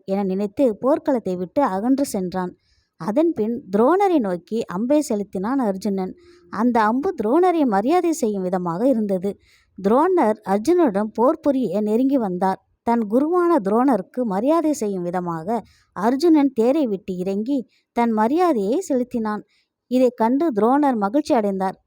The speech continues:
"குருவே, என்னால் தங்களிடமோ அல்லது தங்கள் மகளிடமோ தோற்று-, மகளிடமோ போரிட இயலாது" என கூறி போர் புரிய மறுத்தான். துரோணர், "அர்ஜுனா,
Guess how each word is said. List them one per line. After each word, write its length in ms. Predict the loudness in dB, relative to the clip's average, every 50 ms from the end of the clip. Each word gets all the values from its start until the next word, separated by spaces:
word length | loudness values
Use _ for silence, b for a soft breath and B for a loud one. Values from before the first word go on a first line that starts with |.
| -10 -4
"குருவே, 440 | -2 0 0 2 2 0 0 -2 -4
என்னால் 480 | -6 -6 -4 -4 -2 0 0 0 0 -2 -4
தங்களிடமோ 640 | -4 -4 -2 0 2 2 2 0 0 -2 -2 -4 -4 -6
அல்லது 360 | -6 -4 -2 -2 -2 -2 -2
தங்கள் 280 | -2 -4 -4 -2 -2 -4
மகளிடமோ 640 | -4 -4 -4 -2 -2 0 0 0 -2 -2 -2 -2 -4 -4 -4 -4
தோற்று-, 340 | -6 -6 -6 -8 -12 -20 -20 _ _ _ _ _ _ _ _ _ _ _ _ _ _ _ _ _ _ -6 -4
மகளிடமோ 560 | -2 -2 0 0 2 2 2 0 0 -2 -6 -8 -6
போரிட 380 | -4 -2 0 0 0 0 -2 -2
இயலாது" 540 | -2 0 0 0 0 -2 -2 -4 -6 -8 -10 _
என 200 | -8 -4 -2 -2
கூறி 400 | -4 -2 -2 0 2 2 2 0
போர் 400 | -2 _ -2 0 2 2 2 0
புரிய 340 | 0 -2 -2 -2 -2 -2 -2
மறுத்தான். 500 | -2 -4 -4 -6 -6 -6 -6 -6 -6 -8 _ _ _ _ _ _ _ _ _ -10 -4 -2 2
துரோணர், 400 | 2 4 4 2 2 0 -2 -4 -4 -4
"அர்ஜுனா, 420 | -4 -4 -2 -2 -4 -2 -2 -4